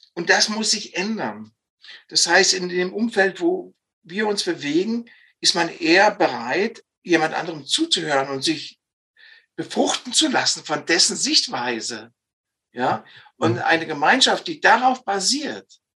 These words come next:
Speaker 1: ja, ist ja eine viel, sagen wir mal, lebendigere Gemeinschaft. Und da müssen wir,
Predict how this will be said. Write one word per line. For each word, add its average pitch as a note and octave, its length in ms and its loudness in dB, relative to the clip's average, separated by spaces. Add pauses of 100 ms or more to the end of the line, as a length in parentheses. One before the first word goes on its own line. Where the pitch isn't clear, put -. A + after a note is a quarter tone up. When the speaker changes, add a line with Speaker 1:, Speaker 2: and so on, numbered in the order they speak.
(160)
Speaker 1:
ja, F#3 340 -6 (760)
ist E3+ 160 4
ja F3 140 4
eine C#3+ 280 -2
viel, F#3+ 460 0
sagen D#3+ 220 -4
wir D3+ 60 -14
mal, C#3+ 200 -4
lebendigere D#3 720 -4
Gemeinschaft. A#2 760 -8 (1500)
Und D3 440 -4
da E3+ 200 6
müssen G#3+ 300 0
wir, G3+ 400 -4